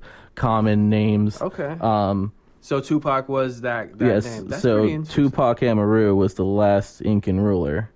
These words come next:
Speaker 2: Okay.
Speaker 1: And now, like, a couple hundred years later, a man whose real name was, uh, Gabriel Conquercanqui, he claimed to be a direct descendant of that last Incan ruler, Tupac Amaru.
Speaker 2: Okay.
Speaker 1: So he called himself Tupac Amaru the second.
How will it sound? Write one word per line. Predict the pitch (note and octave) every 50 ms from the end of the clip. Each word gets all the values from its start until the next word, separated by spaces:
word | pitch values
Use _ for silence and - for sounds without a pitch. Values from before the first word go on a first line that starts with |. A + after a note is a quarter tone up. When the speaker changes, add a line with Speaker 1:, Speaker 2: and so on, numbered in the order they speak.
| _
Speaker 2:
Okay. | - B2+ A#2+ - A2 G2+ F#2+ - - _ _ _ _ _ - _ -
Speaker 1:
And | - A2+ A2 A2 A2
now, | A2 G#2 G2+ G2 G2 F#2+ F#2 G2 -
like, | G2+ G2 F#2 -
a | G2+ G2+ - _ _ - _ _
couple | - - C3+ A#2 - A#2 A#2
hundred | B2+ B2+ A#2+ A#2 A2
years | G2 A2+ G#2+ G#2 G2 G2+ -
later, | G#2+ A#2 A#2+ A#2 G#2+ E2+ D#2 D#2+ G2+ A#2 A2 - _ -
a | G#2+ A2
man | A#2+ B2 B2 A#2+ A#2
whose | A#2 A2+ G#2 A2
real | A#2 C3 C#3 C#3 C3+
name | B2+ A#2+ A2+ G#2+ G#2+ G#2+ G#2+ G#2
was, | F2+ F2 G#2 G#2+ G#2 G#2 G2+ G2+ G#2+ - -
uh, | - D#2 F#2+ E2 D#2+ F2 F#2 A2+ - - - - - - _ - _
Gabriel | - B2+ C3 C#3 C3 C#3 C#3 C#3 C3+ C3 C3 B2+ B2+ C3 -
Conquercanqui, | - B2+ A#2+ A2+ - G#2+ F#2+ - A#2 A2+ A#2 A#2+ - C3+ C3 C3 C#3 C#3 C#3 - _
he | - - - - D3+ D3+
claimed | D3 - - D#3+ C#3+ C#3 B2+
to | B2
be | A#2+ A2+ A#2 A2+
a | A2+
direct | G#2 - A#2 A2 G#2+ -
descendant | - G#2 - - D3+ D3+ D3 C3 A#2 G#2+ -
of | G2+ G2+ A2 G#2+
that | G#2 G2+ C#2
last | F2+ G#2 G2+ G2 G#2+ - -
Incan | G2+ E2 - - G#2 G2+
ruler, | G2 F#2+ G2 G2+ F2+ F#2+
Tupac | F#2+ - - A2+ G#2 - A2+ G2+ G2+ G2 -
Amaru. | A2 E2 E2 E2 F#2 A2+ B2 A#2+ G#2 F2 D#2 G#2 A2 - - _ -
Speaker 2:
Okay. | A2 - - G2 F#2+ F#2+ - _
Speaker 1:
So | _ - B2 A2
he | A#2+ A#2
called | G2+ - A#2+ A#2 A2+
himself | A2+ G#2 G#2 - A2 G2+ F#2 -
Tupac | - - - A2+ G2 - A#2+ G2+ F#2+ G2 -
Amaru | G2 F#2 F#2 F2+ F#2+ F2+ F2
the | F2 F#2+
second. | - - - B2+ A2+ - - D2+ B1+ -